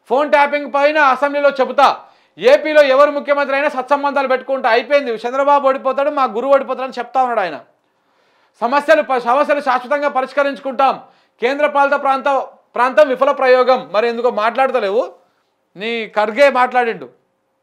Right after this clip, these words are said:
కేంద్ర పాలిత ప్రాంతం చేయాలి హైదరాబాద్ని అని చెప్పేసి. మండలాలు రెవెన్యూ డివిజన్ల హేతుబద్ధ-, హేతుబద్ధీకరణ చేశాకే జిల్లాలపైన ఆలోచన. ఆహా, ఇంకా మండలాలు కూడా మారుతాడా ఇప్పుడు?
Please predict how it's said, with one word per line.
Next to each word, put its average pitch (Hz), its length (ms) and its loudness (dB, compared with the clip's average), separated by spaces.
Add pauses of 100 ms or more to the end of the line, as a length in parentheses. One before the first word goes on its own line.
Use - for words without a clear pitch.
(300)
కేంద్ర 226 200 -4
పాలిత 247 240 2
ప్రాంతం 220 440 -4
చేయాలి 220 480 -2
హైదరాబాద్ని 202 540 -4
అని 185 120 -10
చెప్పేసి. 156 340 -12 (1040)
మండలాలు 302 520 4
రెవెన్యూ 302 340 2
డివిజన్ల 294 440 0
హేతుబద్ధ-, 277 640 2
హేతుబద్ధీకరణ 269 760 -2 (100)
చేశాకే 277 360 -2
జిల్లాలపైన 277 520 0
ఆలోచన. 254 560 0 (500)
ఆహా, 233 240 0
ఇంకా 214 180 -4
మండలాలు 233 380 2
కూడా 320 160 4
మారుతాడా 185 400 -2
ఇప్పుడు? 285 240 -6